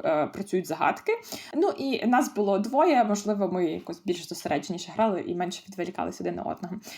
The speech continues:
Е, от. І, е, вона класна,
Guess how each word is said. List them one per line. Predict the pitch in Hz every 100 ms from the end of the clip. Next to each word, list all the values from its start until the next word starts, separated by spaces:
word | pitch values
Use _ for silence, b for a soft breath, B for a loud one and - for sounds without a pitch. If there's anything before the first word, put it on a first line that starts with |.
| B B
Е, | 190 185 170 -
от. | 180 - - _
І, | - 247 247 254 247 - _ _ _ _
е, | 202 202 - - -
вона | 214 -
класна, | - 202 170 - -